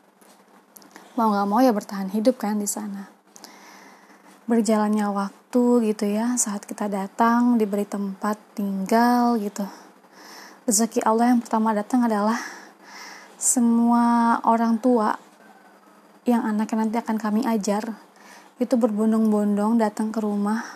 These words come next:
bawain bahan-bahan makanan. Masya Allah. Dari yang bawain beras, ada yang mie, ada yang telur. Masya Allah banget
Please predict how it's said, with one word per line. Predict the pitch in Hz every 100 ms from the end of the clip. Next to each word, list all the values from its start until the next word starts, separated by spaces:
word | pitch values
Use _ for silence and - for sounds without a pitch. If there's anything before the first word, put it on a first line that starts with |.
| -
bawain | 208 202 202 202 - 240 247 254 - - - - - - _
bahan-bahan | 214 214 214 220 214 202 208
makanan. | 208 202 190 185 185 185 - - - - _
Masya | 220 - 208
Allah. | 190 196 196 - - _ - - - - -
Dari | 220 214 214
yang | 208
bawain | 202 202 202 - 208 202 196 -
beras, | 196 196 226 233 233 -
ada | 202 196
yang | 190
mie, | 214 214 233 240 269
ada | 214 202
yang | 202 208
telur. | 233 240 240 240 - - _ _ _ - _ _ _ _ - -
Masya | 214 240
Allah | 220 214
banget | 208 220